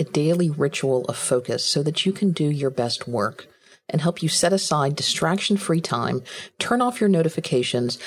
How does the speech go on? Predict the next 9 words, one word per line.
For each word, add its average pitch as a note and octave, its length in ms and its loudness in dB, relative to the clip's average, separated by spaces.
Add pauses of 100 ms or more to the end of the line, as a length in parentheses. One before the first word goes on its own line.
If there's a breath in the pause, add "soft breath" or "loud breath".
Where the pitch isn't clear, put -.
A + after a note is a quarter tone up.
(260 loud breath)
and F3+ 80 4
let F#3 200 4
the F#3 80 0
physical A3+ 560 0
act C3+ 300 0
of D3+ 180 -4
lighting D#3+ 480 4
a - 40 -2
candle E3 640 2